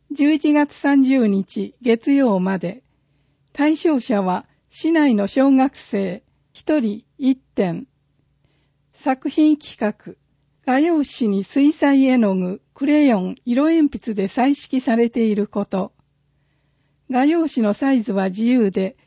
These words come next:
各自で用意します。応募方法、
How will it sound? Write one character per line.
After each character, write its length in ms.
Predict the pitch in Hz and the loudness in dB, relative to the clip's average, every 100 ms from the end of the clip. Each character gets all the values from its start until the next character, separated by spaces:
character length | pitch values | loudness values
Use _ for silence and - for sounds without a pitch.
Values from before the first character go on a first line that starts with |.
| _ | _
各 300 | - 320 - | -6 -6 -4
自 200 | 226 254 | -4 -2
で 180 | 233 190 | 0 0
用 220 | 233 294 247 | 2 2 0
意 120 | 196 | -2
し 200 | - 196 | -6 -6
ま 140 | 185 | -6
す。 340 | - - _ _ _ _ _ _ _ _ _ _ _ _ - | -8 -18 _ _ _ _ _ _ _ _ _ _ _ _ -4
応 180 | 302 320 | -2 2
募 180 | 311 | 0
方 260 | 294 294 247 | 2 2 0
法、 480 | - 220 180 - | -2 -4 -4 -8